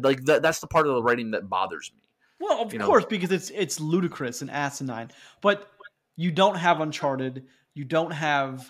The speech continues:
Speaker 2: National Treasure without some of that stuff, at least some of it.
Speaker 1: Yeah, I, I get that, but, but why do it in that city and in that setting? Why not just,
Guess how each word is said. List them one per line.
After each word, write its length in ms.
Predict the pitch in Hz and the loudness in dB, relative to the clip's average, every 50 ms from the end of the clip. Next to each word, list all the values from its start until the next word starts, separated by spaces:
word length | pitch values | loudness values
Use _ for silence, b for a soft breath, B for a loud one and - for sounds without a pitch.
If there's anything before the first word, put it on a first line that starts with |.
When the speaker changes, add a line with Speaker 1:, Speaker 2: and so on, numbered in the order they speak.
| - _ - | -20 _ -4
Speaker 2:
National 380 | 151 160 151 143 - - 147 135 | 0 2 2 2 0 -6 -10 -6
Treasure 420 | - - 156 147 131 135 131 123 | -2 -2 -2 0 -2 -4 -6 -8
without 400 | 123 139 135 - 151 135 131 - | -8 -10 -4 0 0 0 0 -2
some 160 | - 143 131 | -4 -6 -6
of 60 | 123 | -6
that 180 | 123 120 104 - | -4 -4 -6 -6
stuff, 320 | - - - 107 110 - | -8 -12 -10 -10 -10 -10
at 100 | 120 - | -10 -12
least 300 | 131 135 131 123 123 - | -8 -8 -8 -8 -8 -10
some 140 | - 127 117 | -12 -12 -12
of 100 | 107 101 | -12 -12
it. 180 | - 87 85 _ _ _ _ _ _ _ _ _ _ _ - | -14 -16 -18 _ _ _ _ _ _ _ _ _ _ _ -8
Speaker 1:
Yeah, 380 | 208 226 220 208 196 190 190 180 | -4 -2 0 0 2 0 0 2
I, 200 | - 175 185 101 | 4 4 4 4
I 60 | 185 202 | 4 2
get 160 | 175 262 - | 2 2 2
that, 180 | - 165 147 139 | 4 4 4 4
but, 180 | 151 139 147 | 2 0 0
but 140 | 139 139 127 | 0 0 2
why 160 | 139 147 160 | 4 4 2
do 160 | 160 147 160 156 | 2 2 0 0
it 80 | 143 | 0
in 80 | 135 135 | 0 0
that 160 | 123 110 - | -2 -2 0
city 380 | - - - 143 123 107 95 90 | 0 0 0 0 0 0 -2 -4
and 180 | - 104 107 104 | -4 -6 -8 -8
in 200 | 101 95 95 95 | -8 -8 -2 2
that 220 | 110 107 - - | 2 2 2 2
setting? 360 | - - 123 120 101 85 76 78 | 0 0 0 0 0 -2 -6 -4
Why 120 | 87 101 | -2 0
not 160 | 104 98 - | 0 -2 -4
just, 260 | - 104 101 - - | -6 -10 -10 -10 -12